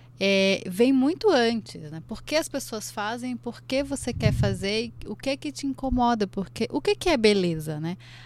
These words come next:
A beleza é, é a beleza. Não existe um padrão.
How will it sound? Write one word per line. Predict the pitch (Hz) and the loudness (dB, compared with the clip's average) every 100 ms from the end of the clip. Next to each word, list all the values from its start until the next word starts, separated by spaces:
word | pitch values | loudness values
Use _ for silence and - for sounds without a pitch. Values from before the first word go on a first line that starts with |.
| - | -8
A | 202 | -4
beleza | 196 208 196 196 226 285 - - - - - - | -2 -2 -2 -2 -2 -2 -4 -20 -20 -20 -20 -6
é, | 233 214 202 202 220 240 - - - - | 2 4 4 4 2 0 -2 -6 -12 -2
é | 427 | 2
a | 320 | 4
beleza. | 220 392 427 226 180 165 - | 4 2 0 0 -4 -8 -14
Não | 208 214 | -8 -2
existe | 262 247 392 - 285 | 0 2 2 2 2
um | |
padrão. | 233 220 190 180 175 | 2 0 -2 -4 -6